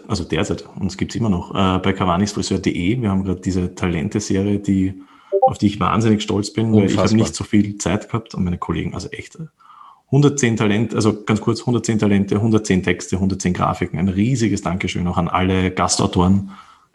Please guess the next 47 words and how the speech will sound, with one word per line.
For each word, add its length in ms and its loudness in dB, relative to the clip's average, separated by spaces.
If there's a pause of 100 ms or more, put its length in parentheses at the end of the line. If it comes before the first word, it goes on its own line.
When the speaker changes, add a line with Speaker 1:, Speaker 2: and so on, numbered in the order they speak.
(120)
Speaker 1:
Wahnsinn, 300 4
was 100 0
die 60 6
da 100 4
auf 80 0
die 80 4
Beine 240 2
gestellt 280 4
haben. 360 4 (760)
Echt 200 0
sensationell. 640 4 (120)
Äh, 60 0
würde 600 4
mich 140 4
freuen, 200 2
wenn's 160 2
reinschaut. 520 2 (160)
Und 460 4 (380)
wie 100 2
gesagt, 240 2
ich 100 0
bedanke 240 2
mich 140 2
vielmals 360 0
für 80 0
die 100 2
Einladung 360 4
bei 120 2
euch. 340 0 (420)
Es 80 -18
war 140 -4
echt 180 0
schön. 140 6
Ich 100 0
habe 120 4
einen 200 6
mega 240 4
roten 320 4
Kopf, 260 0
muss 140 6
ich 120 2
gestehen, 300 4
weil 120 6
ich 160 0
echt 160 2
ein 80 6
bisschen 540 6